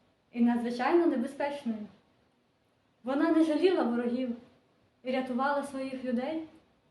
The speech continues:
ризикуючи власним життям. Над цим романом автор працював п'ять років. Я рекомендую усім, хто ще не читав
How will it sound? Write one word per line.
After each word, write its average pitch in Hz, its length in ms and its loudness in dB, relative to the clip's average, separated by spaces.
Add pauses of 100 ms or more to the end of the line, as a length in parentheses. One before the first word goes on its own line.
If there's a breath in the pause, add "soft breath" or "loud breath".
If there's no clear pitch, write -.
(140)
ризикуючи 277 760 -2 (100)
власним 285 440 -4
життям. 233 380 -8 (1080)
Над 247 260 0
цим 277 220 10
романом 240 600 2 (480 soft breath)
автор 269 380 2
працював 226 600 -2 (120)
п'ять 294 340 0
років. 214 320 -6 (920)
Я 269 160 8
рекомендую 285 600 12
усім, 269 420 6 (180)
хто - 140 -4
ще 247 220 4
не 247 120 4
читав 294 420 -2